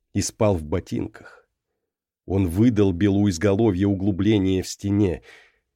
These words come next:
и ночью в темноте, не мигая, смотрел в него,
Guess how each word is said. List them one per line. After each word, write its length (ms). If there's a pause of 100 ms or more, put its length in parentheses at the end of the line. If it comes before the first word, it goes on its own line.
и 120
ночью 520
в 120
темноте, 560
не 120
мигая, 540
смотрел 640
в 80
него, 460